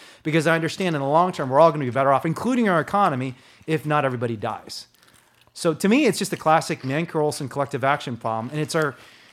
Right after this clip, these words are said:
it's, it's the elite's responsibility to solve that problem. So in that sense, the elites are responsible because they're the ones who we elect and we've anointed, whether they're C E Os of some corporation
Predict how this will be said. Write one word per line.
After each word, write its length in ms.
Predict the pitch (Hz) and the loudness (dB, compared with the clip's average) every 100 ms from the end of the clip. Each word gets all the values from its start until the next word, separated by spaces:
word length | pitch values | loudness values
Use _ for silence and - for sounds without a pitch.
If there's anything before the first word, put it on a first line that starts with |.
| - | -8
it's, 180 | 151 - | -6 -4
it's 140 | 175 - | -2 2
the 100 | 170 | 4
elite's 280 | 214 233 185 | 4 2 0
responsibility 640 | - 185 190 180 175 143 | -2 0 0 0 -2 -2
to 40 | |
solve 280 | 131 143 175 | 0 2 4
that 160 | 233 240 | 2 2
problem. 280 | 247 294 277 | 2 2 0
So 140 | - | -2
in 80 | 127 | -2
that 180 | 135 170 | -2 -4
sense, 340 | 220 247 254 - | -2 -2 -2 -6
the 120 | 131 | -4
elites 300 | 143 143 131 | -2 -2 2
are 120 | 147 | 2
responsible 640 | 139 - 131 139 202 247 | 0 -4 -4 -4 -6 -8
because 340 | 147 - 131 107 | -10 -6 -6 -4
they're 160 | 135 | -4
the 60 | 143 | -2
ones 300 | 135 139 139 | -2 -4 -4
who 60 | 117 | -8
we 100 | 110 | -8
elect 480 | 101 135 175 - - - - - _ | -2 0 0 -4 -20 -20 -20 -20 _
and 180 | 120 113 | -10 -6
we've 120 | 120 | -6
anointed, 460 | 117 143 165 165 117 | -2 -2 -2 -4 -4
whether 200 | 120 117 | -4 -4
they're 140 | 110 | -6
C 300 | - 160 143 | -8 -4 0
E 40 | 143 | 0
Os 180 | 131 | 0
of 60 | 117 | -4
some 160 | 127 104 | -8 -8
corporation 880 | 120 110 190 208 202 208 196 190 | -8 -4 0 2 0 -2 -2 -2